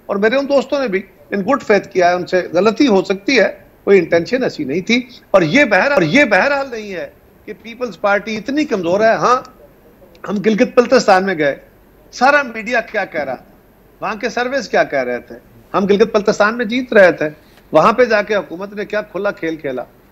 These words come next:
आपके सामने है। और हमारी वहाँ पे सीटें तीन रह गई। अ, कश्मीर आ रहा है, इंशाल्लाह वहाँ पे भी आप देख रहे हैं कि पीपल्स पार्टी जो है वो फ्रंट रनर है। तो ये नहीं है कि पीपल्स पार्टी,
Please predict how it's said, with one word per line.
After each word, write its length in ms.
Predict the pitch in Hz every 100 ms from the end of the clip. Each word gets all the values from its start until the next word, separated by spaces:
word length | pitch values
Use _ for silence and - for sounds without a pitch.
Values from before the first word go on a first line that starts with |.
| _ -
आपके 240 | 139 185
सामने 340 | 160 151 180 202
है। 380 | 170 175 - _ _ 185
और 100 | 180
हमारी 340 | 185 196 220
वहाँ 160 | 185 180
पे 160 | 196
सीटें 340 | 170 175 180 151
तीन 200 | 170 180
रह 160 | 180
गई। 160 | 170 170
अ, 60 | - _ _ _ _
कश्मीर 640 | 156 156 151 175 - 233 233
आ 120 | 202
रहा 300 | 220 214 233
है, 120 | 214
इंशाल्लाह 360 | 156 156 180 190
वहाँ 160 | 143
पे 140 | 147 180
भी 120 | 196
आप 180 | 175 156
देख 160 | 170 190
रहे 120 | 190
हैं 180 | 180 - _ _ _ -
कि 220 | 175 170
पीपल्स 360 | 165 185 202 -
पार्टी 340 | 180 175 196
जो 120 | 185
है 320 | 151 175 - - _ 160
वो 60 |
फ्रंट 300 | 147 196 233
रनर 340 | 220 196 196 156
है। 80 |
तो 400 | 170 - _ -
ये 180 | 175 302
नहीं 200 | 339 359
है 120 | 320
कि 100 | 220
पीपल्स 340 | 226 226 240 180
पार्टी, 560 | 214 208 208 208 208